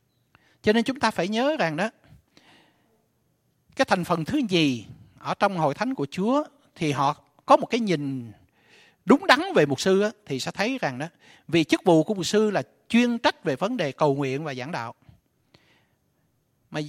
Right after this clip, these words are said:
mà giảng lời Đức Chúa Trời phải là một người am hiểu lời Đức Chúa Trời một cách sâu sắc. Chứ không thể nào mà chỉ là hiểu một cách cạn cợt, à, mà phải am hiểu lời Đức Chúa Trời một cách sâu sắc. Chúng ta khi học về một cái điều gì đó thuộc về con người, tri thức của con người, mình thấy đã là khó rồi.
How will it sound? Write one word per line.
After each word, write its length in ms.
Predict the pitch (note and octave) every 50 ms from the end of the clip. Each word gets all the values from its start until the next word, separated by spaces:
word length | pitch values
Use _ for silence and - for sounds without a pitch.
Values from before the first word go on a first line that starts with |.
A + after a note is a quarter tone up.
| - _ _
mà 120 | - D3 D3+
giảng 200 | D#3+ D#3+ G#3 E4
lời 200 | D4 G3 F3 F3
Đức 120 | F#3+ -
Chúa 100 | - D#4
Trời 340 | D4 G3 E3 D#3 D3+ C#3+ C3+ - - - -
phải 260 | - - D#3 G3 C#4
là 120 | C4 F#3
một 220 | E3+ D#3 D#3 D#3+ - - _ _ _ _ _ _
người 360 | - E3+ E3+ E3+ D#3+ D3+ D#3 - -
am 320 | A#3+ B3+ C4 C4 B3+ A#3
hiểu 340 | F3+ E3 E3+ D3+ E3 A#3+ D4
lời 240 | B3+ F#3+ D#3+ C#3+ D3
Đức 60 | F3 -
Chúa 80 | B3+ B3+
Trời 240 | - E3+ C#3+ C3+
một 80 | C3 C3+
cách 160 | - - -
sâu 180 | - - E3 D#3
sắc. 160 | - G3 - _ _ _ _ _ _ _ _ _ _ _ _ _ _ _ _ _ -
Chứ 140 | - A#3+
không 120 | A#3+ A3+ G3
thể 180 | - D#3+ E3+
nào 240 | A3 G#3 D#3+ D3 C#3+
mà 120 | C#3+ C#3+ C#3
chỉ 180 | - D3+ G3
là 160 | G#3+ F3 C#3+
hiểu 260 | C#3 C3 B2 C#3 F3 B3
một 80 | B3 E3+
cách 220 | - - - _
cạn 280 | - - A#2+ - E3+ F3
cợt, 220 | - D3 C3+ C3 - _ _ _ _ _ _ _ _ _ _ _ _ _ _ _ _ _ _ _
à, 280 | - - B2 A#2+ A2+ G#2
mà 100 | A#2 B2
phải 180 | A#2+ - D#3+ F3+
am 240 | - - F3 F3 D#3+
hiểu 160 | C3+ C#3 D#3+
lời 180 | E3+ D3 A#2+ A2+
Đức 60 | B2 -
Chúa 60 | -
Trời 200 | - - B2 A2+
một 60 | A2+ A#2
cách 140 | - - -
sâu 140 | - B2+
sắc. 180 | A#2+ - - - _ _ _ _ _ _ _ _ _ _ _ _ _ _ _
Chúng 160 | - B3 C#4+
ta 280 | C4+ A3+ G#3+ G#3+ G#3 G3+ F#3+ -
khi 160 | - A3 G#3+ F#3+
học 220 | - D#3+ D3+ -
về 120 | E3 D3
một 240 | D3 D3 C#3+ C#3+ -
cái 200 | - A3 A#3 A#3
điều 220 | G#3 E3+ D#3+ D3 C#3
gì 100 | D3 C#3+
đó 120 | E3+ G#3+
thuộc 180 | - E3+ D3+ -
về 100 | D#3+ C#3+
con 240 | - G#3 G#3 G3
người, 200 | F3+ D#3+ D#3 D3
tri 200 | C#3+ - B3 A#3+
thức 140 | A3 - - -
của 80 | A#3+ A#3
con 200 | - G#3 G3+ G3
người, 220 | F3 D#3 C#3 C#3+
mình 120 | C#3 C3+
thấy 140 | C3+ F#3+ G#3+
đã 140 | G#3 E3 F3+
là 80 | F3+ D#3
khó 280 | - - E3+ G3+ A#3
rồi. 100 | G3+ C3